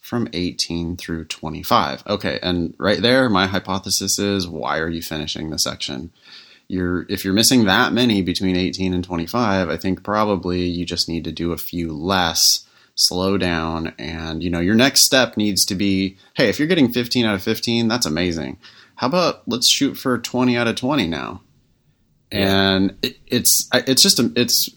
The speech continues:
Speaker 1: so frequent that you see people who can do well in the, in the early going, and then they just completely fall off at the end. Uh, and I feel like that's people who are just getting a little bit ahead of themselves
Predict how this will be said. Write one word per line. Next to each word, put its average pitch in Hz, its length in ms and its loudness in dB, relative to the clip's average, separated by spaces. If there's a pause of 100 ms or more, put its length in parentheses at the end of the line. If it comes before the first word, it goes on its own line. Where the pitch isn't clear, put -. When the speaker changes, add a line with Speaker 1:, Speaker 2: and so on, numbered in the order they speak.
(120)
Speaker 1:
so 156 260 6
frequent 104 420 0
that 92 100 0
you 92 100 0
see 104 180 2
people 98 280 -4
who 90 120 -4
can 90 220 -4
do 98 180 0
well 92 280 2
in 87 100 0
the, 80 180 -6 (120)
in 92 80 -4
the 80 100 -4
early 92 320 -2
going, 85 460 0
and 87 200 -2
then 90 200 0
they 82 100 -2
just 82 260 -2
completely 135 880 -2
fall 82 300 0
off 78 460 -2
at 82 140 -10
the - 140 -6
end. 69 340 -6 (920)
Uh, 85 320 -4
and 107 80 2
I 110 60 2
feel 156 160 4
like 131 160 6
that's 113 160 0
people 110 240 -2
who 98 80 0
are 92 80 0
just 92 180 -2
getting 90 180 -2
a 87 80 -2
little 85 180 -2
bit 80 120 -6
ahead 82 220 -4
of 82 60 -8
themselves 76 760 -6